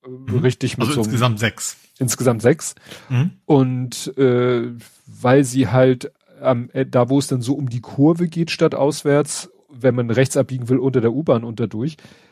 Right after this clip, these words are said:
Speaker 1: Und auch wenn man geradeaus will, weil macht man so einen Schwenker.
Speaker 2: Mhm.
Speaker 1: Das ma-, da haben sie angefangen mit Asphaltierung. Das heißt, sie mussten s-, irgendwie diese drei Spuren weg, also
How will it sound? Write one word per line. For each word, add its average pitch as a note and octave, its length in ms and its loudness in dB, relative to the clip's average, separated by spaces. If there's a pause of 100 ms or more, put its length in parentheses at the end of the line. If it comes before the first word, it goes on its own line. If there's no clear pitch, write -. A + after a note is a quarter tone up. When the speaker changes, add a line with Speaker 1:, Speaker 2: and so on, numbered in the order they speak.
(720)
Speaker 1:
Und D#3 140 0
auch C#3 140 2
wenn C#3 60 2
man C#3 100 4
geradeaus A#2 440 2
will, C#3+ 200 0
weil G#2+ 300 0
macht A2 280 -16
man G#2+ 80 -10
so G2 80 -12
einen F#2+ 60 -12
Schwenker. C3 300 -8 (320)
Speaker 2:
Mhm. B2+ 260 -2
Speaker 1:
Das C#3+ 220 2
ma-, D#3 220 0
da C#3+ 240 4
haben E3 140 2
sie C3+ 200 0
angefangen D3 520 -2
mit A2+ 140 -4
Asphaltierung. A#2+ 720 -6
Das C3 160 -4
heißt, C#3 220 4
sie C3 100 -6
mussten C#3+ 360 -6
s-, A#2 180 -10
irgendwie C3+ 480 -4
diese B2+ 240 -6
drei B2 360 4
Spuren D3+ 680 -2
weg, B2 500 -4
also G#2+ 200 -8